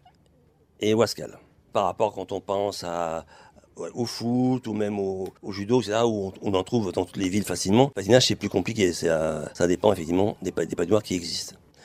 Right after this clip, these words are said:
Il y a d'autres patinoires qui existent, mais qui ne sont pas des patinoires, euh, aux normes pour faire de la compétition, comme à, à Saint-Quentin, par exemple. Le club de Compiègne donne des cours, euh, chaque semaine.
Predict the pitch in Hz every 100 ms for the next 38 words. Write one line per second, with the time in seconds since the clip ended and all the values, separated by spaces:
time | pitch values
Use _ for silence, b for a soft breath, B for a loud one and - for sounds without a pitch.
0 | B B 92 127 135 123 120 117 110 104
1 | 127 165 113 110 101 104 - 135 131 104
2 | 98 104 113 123 - B B B B -
3 | 110 107 110 120 104 90 - 101 87 92
4 | 90 87 107 - 92 85 78 80 78 80
5 | 76 B B B B - 92 95 92 107
6 | 98 95 71 - - 107 90 95 95 104
7 | 92 87 104 95 90 - 139 - 82 -
8 | - - - 80 - 80 - 95 139 165